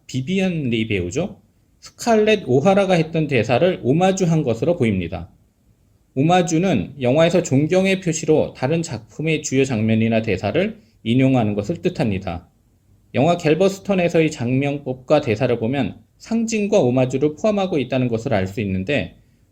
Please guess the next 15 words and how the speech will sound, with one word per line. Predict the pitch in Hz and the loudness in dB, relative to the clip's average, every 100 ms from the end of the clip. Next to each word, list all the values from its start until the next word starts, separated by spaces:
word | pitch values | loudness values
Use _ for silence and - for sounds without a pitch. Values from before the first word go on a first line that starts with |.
| _ | _
문화적 | 123 160 175 190 127 | 2 2 2 0 0
여건과 | 104 110 - 156 156 160 160 | 0 0 0 0 2 2 2
경험이 | 156 117 127 139 | 0 0 2 0
다른 | 131 117 131 | -2 -2 -2
관객에게는 | 127 104 120 117 107 104 160 220 - _ _ _ | -2 -4 -4 -4 -2 -2 -2 -4 -8 _ _ _
직접적으로 | - 156 - 202 196 190 185 185 | -12 -12 -2 -2 0 -2 0 -2
크게 | - 226 220 | -4 0 2
와닿지 | 110 113 113 - | 2 0 -2 -4
않을 | 107 120 123 | -2 0 -2
수도 | - 165 | -2 -2
있습니다. | 190 - 110 95 90 87 - _ _ _ _ _ _ | -2 -2 -6 -4 -6 -8 -12 _ _ _ _ _ _
전체를 | - 139 - 220 208 | -2 -2 0 0 2
모두 | 131 131 143 147 | 2 0 -2 -2
공감하지 | 127 127 131 117 127 | 0 2 2 2 0
않고 | 95 95 208 - | -2 -2 -4 -4